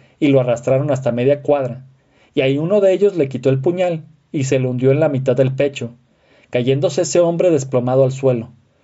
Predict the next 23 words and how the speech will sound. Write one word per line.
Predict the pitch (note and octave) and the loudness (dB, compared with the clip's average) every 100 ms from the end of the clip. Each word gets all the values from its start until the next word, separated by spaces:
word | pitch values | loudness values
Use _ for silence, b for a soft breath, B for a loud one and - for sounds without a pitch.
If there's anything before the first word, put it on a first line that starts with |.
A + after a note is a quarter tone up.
| b b b - | b b b -2
Después | C3 C3+ D3+ F3 | -2 0 -2 2
hubo | G3+ | 0
un | G3 | 2
revoltijo, | F#3 D3+ C3+ G#3 G3+ C3 - - _ _ | 2 2 0 -2 0 -4 -6 -12 _ _
llegaron | B2 A#2 B2 D3+ | -4 -2 -2 -2
otras | D3+ E3 C#3+ | -2 -2 -2
gentes | C#3 C3+ D3+ | -4 0 0
raras | D3+ F#3 B2+ B2+ - b b b | 2 2 0 -4 -8 b b b
y | D3 | -4
empezaron | C3 C3+ C#3+ F3+ | 0 0 0 0
a | G#3 | -2
propalar | G3+ C#3 - A#2+ D3 | 0 -2 -2 -2 -2
la | F3+ | -2
especie | - E3 D#3+ D#3 | -2 -2 0 0
de | C3+ C3 | 0 -2
que | |
el | C3 | -4
magnicida | A#2+ A#2+ A#2+ A2+ C#3+ F#3 | -4 -4 -6 -4 0 0
Primitivo | F#3 C#3+ C3 C3+ C#3+ D#3 | 0 -2 -2 0 0 2
Ron | C#3+ D3 | 0 0
se | C3+ | -2
había | C3 | 0
suicidado. | A#2+ C3 - B2 C3+ B2+ | -2 -4 -4 0 0 0